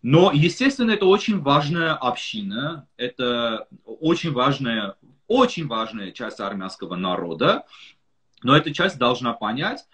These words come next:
что если их выдворят, и если они опасаются за свою, э, э, безопасность, за сво-, свою безопасность и за свою жизнь, и свои бизнесы, то это не то место, где можно жить. Амери-, американские армяне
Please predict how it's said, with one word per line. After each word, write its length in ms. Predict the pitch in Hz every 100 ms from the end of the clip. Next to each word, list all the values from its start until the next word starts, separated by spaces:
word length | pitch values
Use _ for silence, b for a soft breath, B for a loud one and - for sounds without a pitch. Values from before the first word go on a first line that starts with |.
| b b b
что 260 | - 156
если 500 | 151 147 196 - 180
их 580 | 113 - 180 151 - - _
выдворят, 760 | 92 113 160 147 127 101 90 -
и 80 | 117
если 260 | 147 160
они 260 | 143 139 160
опасаются 800 | 127 123 143 - 143 139 139 127
за 160 | 120
свою, 520 | 120 131 123 127 117 - -
э, 400 | 104 104 104 101 _ _ _ _
э, 420 | 98 101 101 98
безопасность, 960 | 113 147 143 139 139 131 - 113 95 -
за 100 | 123
сво-, 320 | 123 123 107
свою 260 | 107 120 117
безопасность 540 | 117 120 123 120 120
и 60 | 117
за 120 | 113
свою 360 | 110 110 104 110
жизнь, 260 | 131 120
и 20 | 113
свои 280 | 113 107
бизнесы, 640 | 107 226 254 214 - 98 b b b
то 120 | 160
это 140 | 180 190
не 160 | 175
то 180 | 175 185
место, 320 | 165 214 -
где 200 | 143 139 135
можно 280 | 147 143
жить. 240 | 135 139 113
Амери-, 320 | 113 - -
американские 680 | 127 156 170 190 202 - -
армяне 560 | 233 156 208 240 208